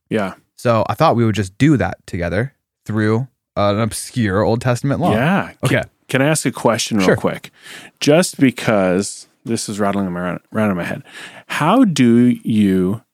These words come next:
Speaker 1: take the steps, and maybe we'll illustrate it here, to avoid, like, over allegorizing
Speaker 2: Mm-hmm.
Speaker 1: these texts and making them mean something or try to apply them in a way that is not there?
Speaker 2: Yeah, so to allegorize a text means to disregard its,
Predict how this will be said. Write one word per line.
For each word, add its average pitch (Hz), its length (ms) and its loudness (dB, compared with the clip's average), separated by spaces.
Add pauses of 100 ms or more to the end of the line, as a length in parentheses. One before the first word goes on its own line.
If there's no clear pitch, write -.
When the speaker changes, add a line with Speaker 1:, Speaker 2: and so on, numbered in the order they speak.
(180)
Speaker 1:
take 147 240 0
the 139 100 2
steps, - 300 -4
and 104 100 -2
maybe 110 200 2
we'll 104 200 2
illustrate 95 400 -2
it 90 80 -6
here, 92 280 -6 (520)
to - 240 4
avoid, 117 640 2
like, 101 260 0 (160)
over 120 500 2
allegorizing 131 1080 0 (100)
Speaker 2:
Mm-hmm. 98 320 -6 (180)
Speaker 1:
these 131 180 2
texts - 400 -4
and 113 240 4
making 113 340 2
them 120 300 2 (160)
mean 120 500 2
something 104 500 -2
or 98 60 -2
try - 180 -4
to 117 60 2
apply 104 420 -2
them 98 160 -4
in 95 80 -2
a 92 60 -4
way 90 240 -4
that 87 260 -8 (460)
is 87 160 -8
not 87 260 -6
there? - 320 -12 (300)
Speaker 2:
Yeah, 110 200 0
so 113 240 -2
to - 420 -12 (100)
allegorize 120 500 0
a 101 60 -4
text 104 340 -6
means 98 260 -4
to 98 80 -12
disregard 95 760 -2
its, - 360 -10